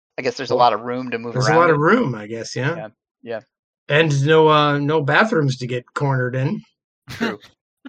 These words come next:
Speaker 3: You have to have a pretty steady constitution to be able to, to stay in that place.
Speaker 2: <sighs> Mike, what were all those, like, you see all the, the water bottles, like, of the lemonade?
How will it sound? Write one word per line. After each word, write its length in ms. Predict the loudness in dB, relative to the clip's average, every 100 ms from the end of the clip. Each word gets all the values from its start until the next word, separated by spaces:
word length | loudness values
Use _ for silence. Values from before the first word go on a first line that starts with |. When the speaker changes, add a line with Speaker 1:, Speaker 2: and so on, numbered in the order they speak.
| -20 _ _ _ -8
Speaker 3:
You 80 |
have 120 | -6 -4
to 80 | -2
have 100 | -2
a 60 |
pretty 220 | -6 -14 -14
steady 340 | -12 -10 -10
constitution 800 | -12 -14 -14 -16 -14 -14 -14 -18
to 80 | -16
be 140 | -14
able 160 | -14 -14
to, 240 | -14 -14 -16 _ _ -20 -20 -20
to 40 | -20
stay 220 | -14 -12
in 120 | -10
that 180 | -12 -14
place. 340 | -14 -14 -14 _ _ _ _
Speaker 2:
<sighs> 60 | -16 -12 -14 -16 -20 _ _ -20 _ _ _ -8
Mike, 180 | -4 0
what 120 | 0
were 140 | 0 0
all 100 | 0
those, 200 | 0 2
like, 260 | 2 2 -4 _ _ _ -10
you 80 |
see 160 | -4 -2
all 80 | 2
the, 120 | 0
the 160 | 0 0
water 300 | 0 -2 -2
bottles, 420 | -2 0 0 0
like, 200 | 0 0
of 160 | -4
the 200 | -4 -2
lemonade? 480 | -2 -2 0 0 0